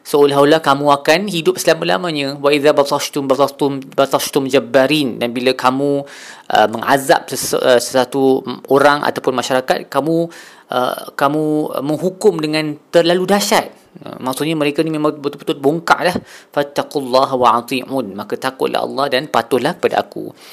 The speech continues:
Dan Ibnu Ashur berkata, bila Nabi Hud bertanya kepada mereka, "Adakah kamu membina di setiap tempat tinggi, uh, tanda-tanda, uh, bangunan-bangunan menunjukkan tanda kebesaran kamu, uh, dengan sia-sia hanya untuk show off, hanya untuk riak?"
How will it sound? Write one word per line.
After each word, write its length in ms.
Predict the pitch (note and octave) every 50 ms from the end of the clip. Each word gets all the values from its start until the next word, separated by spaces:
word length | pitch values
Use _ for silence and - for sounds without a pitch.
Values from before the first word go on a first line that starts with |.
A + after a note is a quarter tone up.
| - - - - - -
Dan 160 | - C3 D#3 D#3
Ibnu 160 | D#3 F3 C3+
Ashur 240 | E3 E3 - A3+ G3
berkata, 480 | F3+ - - - D3 - - C#3 C#3
bila 160 | C3+ C#3 C#3 C#3+ C#3+
Nabi 240 | C#3+ C#3 D3 D3+ -
Hud 320 | - D3+ D#3 E3+ D#3+ C3
bertanya 480 | C#3+ C#3 C#3 C#3 B2+ C3 C#3+ C#3+ C#3 C3+
kepada 240 | - B2+ B2+ B2+ B2+
mereka, 480 | B2+ C3 C3 C3 - A#2 A2+ A2 A2 - - _ - - - _ _ - - - _ _ _ _ _
"Adakah 400 | - C#3 C#3+ D#3 D3+ F#3 - -
kamu 320 | - D3+ C#3+ D3 D3 C#3+ C3+
membina 720 | C3 B2+ C3+ C3+ C#3 C#3+ C#3+ C#3 C#3 C#3 C#3 C#3 C#3+ C#3+
di 80 | C3+ C3
setiap 400 | - - C#3 - - - - -
tempat 320 | C3 C3 - - - -
tinggi, 560 | B2+ B2+ B2+ A#2 B2+ C3 C3+ C3+ C3+ C3+ C3+ C3+ - - - _ _ _ _
uh, 480 | - - G2 G2+ G2 G2 G2+ G#2 G#2+ A2 -
tanda-tanda, 720 | - B2 B2+ C3 B2+ A2+ A#2 C3 B2 C#3 C3+ C3 C3 - -
uh, 160 | - - A#2
bangunan-bangunan 720 | G#2+ A#2 B2 C3+ C3+ C3 C3 A#2+ B2 B2 B2+ C3 C3 C3
menunjukkan 480 | B2+ B2 A#2+ A#2 C3 B2+ - C3 B2 A#2
tanda 240 | A2+ A#2 A2 G#2 A#2
kebesaran 480 | A#2+ - - A2+ - C3+ A#2+ A#2+ A#2+
kamu, 400 | - A#2+ A2+ A#2 C3 D#3 F#3+ A3 G#3+ - - - _ _ _ -
uh, 320 | - A2 A2+ - - - C3+
dengan 320 | C#3 D#3 D3 D3+ D#3 D#3
sia-sia 560 | - F3 E3+ E3+ E3 - - B2+ B2 C3+ E3+ E3+ D#3+
hanya 240 | C#3+ C#3 C#3 C#3+ C#3
untuk 320 | C#3+ C#3 C3+ - C3+ -
show 240 | - - D3+ - -
off, 160 | A2 A2+ - - C3
hanya 160 | C3+ C#3 C3+
untuk 240 | - C3 B2 A2+ G#2+
riak?" 320 | F#2+ G2+ G#2+ - - -